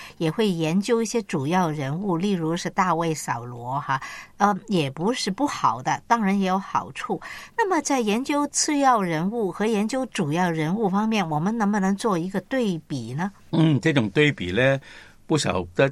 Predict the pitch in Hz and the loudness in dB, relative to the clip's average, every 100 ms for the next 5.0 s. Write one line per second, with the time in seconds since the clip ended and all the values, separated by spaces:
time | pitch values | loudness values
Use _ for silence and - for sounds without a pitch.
0 | - 104 117 135 139 131 110 120 131 127 | 0 -2 2 2 0 0 0 2 2 4
1 | 104 85 90 127 120 90 85 90 120 131 | 2 2 2 0 0 -2 -4 0 0 -2
2 | - - _ - 82 85 131 147 131 - | -8 -20 _ -2 -2 0 0 0 0 2
3 | 127 107 98 117 - 120 135 123 123 123 | 2 2 0 -2 -4 0 2 2 0 -2
4 | 135 85 113 98 127 104 - 120 101 90 | -6 -2 -4 -2 -4 -6 2 2 2 -2